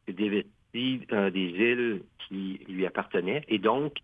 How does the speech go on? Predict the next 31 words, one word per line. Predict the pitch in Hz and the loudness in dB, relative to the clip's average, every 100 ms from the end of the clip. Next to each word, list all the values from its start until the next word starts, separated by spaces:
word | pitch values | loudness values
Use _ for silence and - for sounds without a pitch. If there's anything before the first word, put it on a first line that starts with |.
| _ | _
c'est | 104 | -2
des | 104 92 | -2 0
îles | 123 | -2
privées | 117 110 95 110 | 0 -2 0 0
maintenant. | 107 87 - 98 110 - | 0 -2 0 -2 -2 -4
Et | 95 98 | -2 -2
on | 101 92 92 | 0 0 2
a | 101 | 0
plusieurs | 101 - 98 110 139 | -2 -2 2 4 2
de | 104 | -2
nos | 90 90 | -4 -6
concitoyens | 85 92 - - 87 98 123 | -6 -8 -10 -4 0 0 -2
qui | - | -4
nous | 90 82 | -2 0
ont | 90 92 | 0 0
appelés | 78 - 90 104 - - | -2 -4 0 0 0 -4
et | - | -4
qui | 92 80 - | -4 -4 -6
se | - | -2
sont | 90 92 | 0 2
informés | 95 - 80 87 123 | 0 0 -2 -2 -4
pour | - | -4
savoir | 90 80 85 92 113 110 - | -2 0 2 4 2 2 -4
quelles | 92 90 90 | -6 -6 -6
étaient | 80 - 107 123 | -2 2 2 2
les | 113 98 | 0 0
normes | 90 98 123 135 104 | 4 4 4 2 -4
pour | - 101 | -2 -2
la | 95 | 0
construction | 98 92 - _ 113 | -2 -2 -6 _ -4
potentielle | 101 90 82 - 98 110 | -2 -4 -4 -2 -2 -2